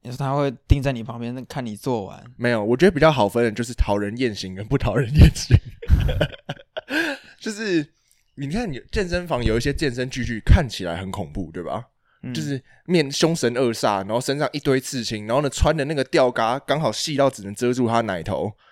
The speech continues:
Speaker 2: 的那一种人。
Speaker 1: 嗯。
Speaker 2: 可是呢，通常那种人是整个健身房里面最，最热心的那一个，对，就是最，最善良的那一个。
Speaker 1: 他，对，他们确实都蛮善良的。
Speaker 2: 对，就是那个，就是那种，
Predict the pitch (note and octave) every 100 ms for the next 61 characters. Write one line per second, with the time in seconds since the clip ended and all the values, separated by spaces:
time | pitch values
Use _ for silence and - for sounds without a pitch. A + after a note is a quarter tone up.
0 | _ B2 A#2+ C3 C3 F2 D#2+ C#2 C#3 -
1 | _ C#3 C3 A#2 G#2+ _ - C#3+ G3+ D#3
2 | C3 - F3 F#3 A#2+ A#2+ C3 A2 E2 D2
3 | F#2 - _ _ _ _ - A#2+ - G#2
4 | G#2 C#3+ B2 A#2+ A#2 G#2 G2 F2+ G2+ G2
5 | G#2+ _ _ _ _ _ _ _ F3 C3
6 | A2 - - D#3+ C3 C#3 G#2+ - G2+ F2
7 | F2+ F#2 G#2+ A#2 _ _ _ _ _ D#3+
8 | D3 D#3+ D3+ F3+ C#3 - E3+ C#3+ D#3 A#2
9 | A2 - - - A2+ C3 - - - _
10 | - - - _ - D4+ - C4 D#3+ B3
11 | F3+ A#3 D#3+ C#3 C3+ D#3 D3 B2+ A#3 -
12 | G2 F#2 - C4 C4+ B3+ A3 G3 A#3 A#3
13 | A#3 E3 D#3